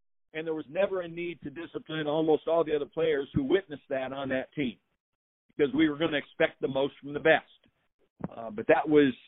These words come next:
you know, that was a meaningful time for him in his life. He had never experienced that before. He was the tail that wagged the dog, and, and he was the great player that people pampered and babied,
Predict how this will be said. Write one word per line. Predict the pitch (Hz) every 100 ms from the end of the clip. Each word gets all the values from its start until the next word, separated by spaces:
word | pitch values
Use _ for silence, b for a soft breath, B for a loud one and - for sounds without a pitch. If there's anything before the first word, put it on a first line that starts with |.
| -
you |
know, | 120
that | 147
was | 151 131
a |
meaningful | 135 147 175 175 - 143
time | 151 156 151 -
for | 123
him | 110 170
in | 165
his | 131
life. | 143 151 151
He | - 202 185
had | 147
never | 147 160 185 190 190
experienced | 170 - - 180 165 147 127 -
that | 143 131
before. | 127 - 135 107 - _ _ _ _
He | 147
was | 139 135 117 -
the | 117 147
tail | 160 180
that | 175 143
wagged | 156 160 147
the | 175
dog, | 160 143 131 143 - _ _ _ _ _
and, | 131 135
and | 135 139
he | 160
was | 151 -
the | 135
great | 131 190 190
player | 165 170 160
that | 143 -
people | 151 143 131 -
pampered | 165 165 165 160
and | 139 110
babied, | 160 180 165 127 123